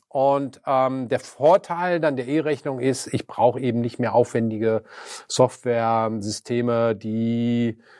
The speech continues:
Belege irgendwie auslesen und dann, wo ich dann schauen muss, passt das Ausleseergebnis, hat die Software das richtig interpretiert,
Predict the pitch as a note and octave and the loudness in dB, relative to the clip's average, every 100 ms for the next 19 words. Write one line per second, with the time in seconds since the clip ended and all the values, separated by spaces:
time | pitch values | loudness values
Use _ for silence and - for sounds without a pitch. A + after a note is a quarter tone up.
0 | - - _ A#2+ A2 B2+ B2+ B2 A2+ C3 | -20 -20 _ -4 -2 0 0 -2 0 0
1 | B2+ A2+ A#2+ B2 B2 A#2+ D3+ D3+ C3+ C#3 | 0 -2 0 0 0 2 2 0 -4 0
2 | C#3+ C#3+ C3 C3+ C#3 C#3 B2+ G#2+ A#2+ A2+ | 0 0 -2 -2 0 0 -2 0 0 0
3 | B2 B2+ A#2 B2+ C#3+ C#3+ B2+ - B2 C#3+ | 0 -2 -4 0 2 2 -2 -4 -4 -6
4 | - C#3 - D#3+ C3 C#3+ C3 C#3+ D3+ C#3+ | 0 0 0 -4 -2 -2 -2 -4 -2 -2
5 | C#3 C3+ B2+ A#2+ A#2+ - B2+ - C3+ C3+ | -2 -2 -6 0 0 0 -2 -4 -4 -6
6 | C3 - C3 E3 E3+ | -6 -6 -6 2 2